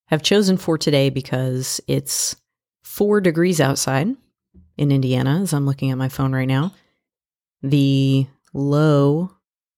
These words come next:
in the next couple of days is gonna be negative one. And I don't know about you, but that's the kind of weather that makes me want to shuffle about the house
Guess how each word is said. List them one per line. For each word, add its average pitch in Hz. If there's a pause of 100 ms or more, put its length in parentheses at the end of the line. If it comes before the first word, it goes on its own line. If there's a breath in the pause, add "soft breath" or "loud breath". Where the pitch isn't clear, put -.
(600)
in 139
the 139
next 139
couple 151
of 127
days 151
is 135
gonna 139
be 131
negative 135
one. 131 (1700)
And 139
I 143
don't 143
know 143
about 139
you, 143
but 160
that's 139
the 131
kind 135
of 127
weather 131
that 123
makes 131
me 135 (960)
want 285
to 226
shuffle 196
about 156
the 139
house 143